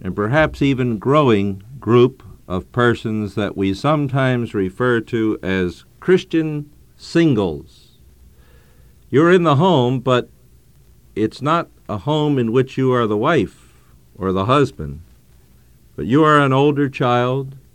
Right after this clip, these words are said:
making your own way, maybe in your late twenties,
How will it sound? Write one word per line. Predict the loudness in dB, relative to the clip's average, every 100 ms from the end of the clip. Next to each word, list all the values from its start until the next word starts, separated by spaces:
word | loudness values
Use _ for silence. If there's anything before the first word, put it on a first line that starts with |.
| _ _ -20 -20 -20 -16 0
making | 0 2 0
your | 0 2 2
own | 2 0
way, | 0 2 2 0 -2 -10 -20 _ _ _ _ _ _ _ _ _
maybe | -4 0 2 2
in | 2
your | 4 4
late | 4 4 0
twenties, | 0 2 2 0 -4 -14